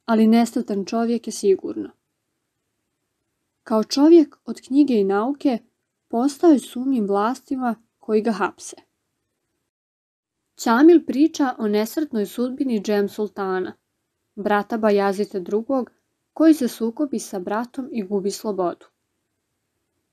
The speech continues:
Njegova sudbina ga privukla i počinje njime da se bavi.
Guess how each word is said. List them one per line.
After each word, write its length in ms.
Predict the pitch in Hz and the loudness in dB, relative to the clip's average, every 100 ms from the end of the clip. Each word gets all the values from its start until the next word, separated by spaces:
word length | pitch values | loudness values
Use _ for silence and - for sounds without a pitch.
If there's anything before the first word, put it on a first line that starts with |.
| _ | _
Njegova 420 | 220 247 302 339 277 | 0 2 6 6 4
sudbina 480 | - 285 330 277 | 0 -2 2 0
ga 140 | 208 202 | 0 -4
privukla 640 | - 240 302 294 269 233 - _ _ | -6 -4 -4 -4 -4 -6 -8 _ _
i 140 | 220 - | -14 -6
počinje 440 | 220 226 - 285 | -4 -4 -2 0
njime 340 | 214 202 196 190 | 0 0 -2 -4
da 100 | 208 | -6
se 180 | - | -8
bavi. 440 | 190 175 - - | -6 -6 -8 -12